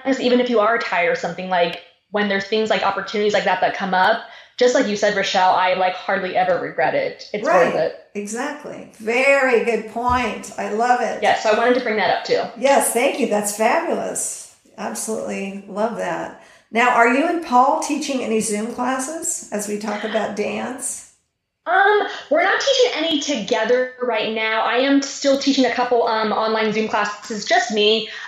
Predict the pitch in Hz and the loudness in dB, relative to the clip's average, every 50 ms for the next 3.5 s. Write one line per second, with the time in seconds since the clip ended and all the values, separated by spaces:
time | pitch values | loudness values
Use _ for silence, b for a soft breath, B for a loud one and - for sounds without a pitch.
0 | B - 233 233 233 233 247 247 277 302 302 370 330 302 - 254 - - 196 185 | B -2 0 0 2 4 4 4 4 2 0 0 0 2 0 0 0 0 -2 0
1 | 185 175 165 170 175 170 - - - _ - 208 190 185 170 185 185 185 185 175 | 2 2 2 2 2 0 -2 -8 -12 _ -4 -2 -2 0 0 0 2 0 0 0
2 | 175 175 160 175 185 180 160 156 160 175 185 196 - - - _ _ 196 208 208 | 0 0 0 -2 -2 -2 -2 0 0 -2 -2 -4 -6 -14 -20 _ _ -6 -4 -4
3 | 208 247 190 175 175 175 180 208 196 | -4 -4 -6 -6 -6 -8 -10 -10 -12